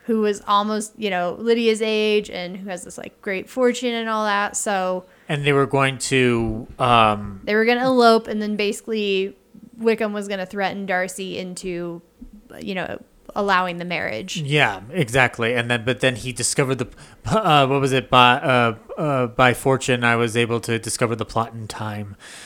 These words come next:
Speaker 2: Which,
Speaker 1: Yeah.
Speaker 2: which you gotta love, you gotta love the way
Speaker 1: That
Speaker 2: they
Speaker 1: is
Speaker 2: delivered that.
Speaker 1: accurate to the book. He does say he just happens to show up at the right time to stop it.
Speaker 2: <laughs>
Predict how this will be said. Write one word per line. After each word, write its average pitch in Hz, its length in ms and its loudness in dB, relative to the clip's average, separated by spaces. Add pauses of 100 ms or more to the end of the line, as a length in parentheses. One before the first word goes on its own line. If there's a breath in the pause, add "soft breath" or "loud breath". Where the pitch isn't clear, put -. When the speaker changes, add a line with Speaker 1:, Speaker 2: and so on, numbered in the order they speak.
(140 loud breath)
Speaker 2:
Which, 202 260 2
Speaker 1:
Yeah. 208 80 -8
Speaker 2:
which 120 160 -6
you 120 60 -8
gotta 123 240 2
love, 113 400 -4
you 147 100 -8
gotta 131 180 4
love 117 220 -2
the 120 80 -2
way 113 140 0
Speaker 1:
That 220 160 6
Speaker 2:
they 269 80 8
Speaker 1:
is 269 160 2
Speaker 2:
delivered 214 180 -4
that. 233 140 6
Speaker 1:
accurate 277 260 -4
to 285 80 -4
the 240 80 -8
book. 277 220 0
He 226 120 -6
does 214 240 0
say 233 180 -2
he 220 100 -2
just 202 180 -8
happens 214 460 -2
to 220 100 -6
show 220 240 -4
up 233 380 2
at 214 140 -6
the 214 100 -6
right 214 240 0
time 233 400 0
to 247 220 -2
stop 269 380 6
it. 208 320 0
Speaker 2:
<laughs> - 60 -20